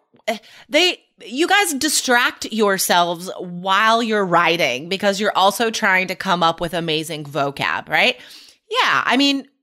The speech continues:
you do have to use great vocab. That's what we're talking about. But when do we dedicate brain space to that, right? This is the point of the three keys system, these three,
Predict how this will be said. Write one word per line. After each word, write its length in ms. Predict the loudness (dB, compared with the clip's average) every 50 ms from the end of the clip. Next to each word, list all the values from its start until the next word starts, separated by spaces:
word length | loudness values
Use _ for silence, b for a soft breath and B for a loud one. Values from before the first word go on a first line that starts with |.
| _ _ _ -6 -2
you 140 | 0 0 2
do 160 | 4 4 4
have 180 | 4 2 0 -4
to 80 | -6
use 240 | -8 -6 -6 -8 -6 -2
great 220 | -2 0 0 0
vocab. 460 | 0 0 0 0 0 -2 -2 -2 0
That's 220 | 0 0 0 0 -4
what 140 | -8 -6
we're 80 | -6 -4
talking 400 | -2 0 0 0 0 -2 -4 -4
about. 360 | -2 -2 -2 -2 -4 -4 -2 0
But 200 | 0 0 0 B B B B B B
when 600 | -20 -18 -16 -10 -4 0 2 4 4 4 2 2
do 120 | 2 2 4
we 420 | 4 4 4 2 0 -2 -6 b b b b b b b -10 -2
dedicate 500 | 2 2 4 4 2 0 0 -4 -2 0
brain 280 | 0 0 0 0 -2 -8
space 420 | -8 -4 -2 -2 -2 -4 -6 -8
to 160 | -8 -8 -4
that, 420 | -2 -2 -2 -2 -4 -10 -18 -20 _ -6
right? 240 | -4 -2 -2 -2 -2
This 140 | -4 -4
is 140 | -4 -4 -2
the 120 | -2 -4 -4
point 360 | -4 -6 -4 -4 -4 -4 -6
of 140 | -8 -8 -8
the 100 | -10 -12
three 360 | -10 -12 -10 -8 -6 -6 -8
keys 400 | -8 -12 -12 -10 -10 -10 -10 -12 -14
system, 580 | -16 -16 -12 -8 -8 -8 -6 -6 -6 -8 -8 -8
these 200 | -12 -12 -14 -14
three, 440 | -16 -14 -12 -10 -10 -10 -10 -12 -18